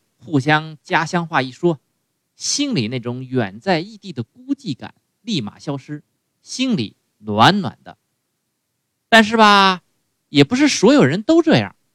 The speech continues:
有这么两种人啊，就不怎么说家乡话。一种是故意的，一种是没办法的。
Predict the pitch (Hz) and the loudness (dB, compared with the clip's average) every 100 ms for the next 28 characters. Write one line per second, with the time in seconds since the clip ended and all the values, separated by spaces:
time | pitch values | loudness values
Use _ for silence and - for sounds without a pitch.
0 | _ _ _ _ _ _ 175 180 117 143 | _ _ _ _ _ _ 2 2 2 0
1 | 269 180 143 147 113 101 107 98 - _ | 0 2 2 0 -6 -4 -2 -2 -4 _
2 | _ _ - 135 120 110 _ 294 - 98 | _ _ -2 0 0 -4 _ -6 -4 -10
3 | 98 135 135 160 160 196 196 147 _ _ | -10 -8 -6 -6 -6 -10 -8 -10 _ _
4 | _ _ _ _ _ _ _ _ _ _ | _ _ _ _ _ _ _ _ _ _
5 | _ 302 - 120 107 107 175 170 180 311 | _ 0 2 0 0 -4 -2 -2 -4 -6
6 | 233 247 208 - _ _ _ _ _ - | -6 -4 -6 -8 _ _ _ _ _ -6
7 | 147 113 107 107 - 107 147 - 285 151 | -2 -4 -4 -10 -8 -6 -6 -2 -2 -2
8 | 98 73 - | -6 -20 -20